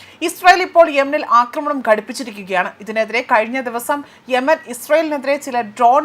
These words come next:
മിസൈൽ ആക്രമണങ്ങൾ നടത്തുകയും ചെയ്തു. ഇതോടെയാണ് യമനിൽ അവരുടെ പതാകകളെല്ലാം തന്നെ മാറ്റി പകരം ഇസ്രായേലിന്റെ പതാക ഉയർത്തുമെന്ന് ഇസ്രായേൽ പ്രതിരോധ മന്ത്രി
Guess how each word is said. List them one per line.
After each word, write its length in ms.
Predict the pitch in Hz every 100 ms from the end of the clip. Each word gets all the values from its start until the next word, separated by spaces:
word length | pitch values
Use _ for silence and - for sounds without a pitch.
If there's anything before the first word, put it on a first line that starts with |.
| 277
മിസൈൽ 340 | 247 233 294 311
ആക്രമണങ്ങൾ 640 | - 240 - 311 294 277 214
നടത്തുകയും 500 | 214 208 240 233 180
ചെയ്തു. 240 | 180 190 220 _ - -
ഇതോടെയാണ് 600 | 208 233 240 277 262 247 294 240
യമനിൽ 320 | 247 247 262 247
അവരുടെ 260 | 240 247 254
പതാകകളെല്ലാം 880 | 226 233 240 254 254 254 247 294 320 302
തന്നെ 140 | 254 240
മാറ്റി 240 | 233 240 294 269
പകരം 280 | 233 247 247 226
ഇസ്രായേലിന്റെ 420 | - 277 294 285
പതാക 380 | 254 240 262 254 240
ഉയർത്തുമെന്ന് 840 | 254 269 294 262 240 - - -
ഇസ്രായേൽ 320 | 254 254 262 262
പ്രതിരോധ 360 | 240 277 285
മന്ത്രി 300 | 277 262 247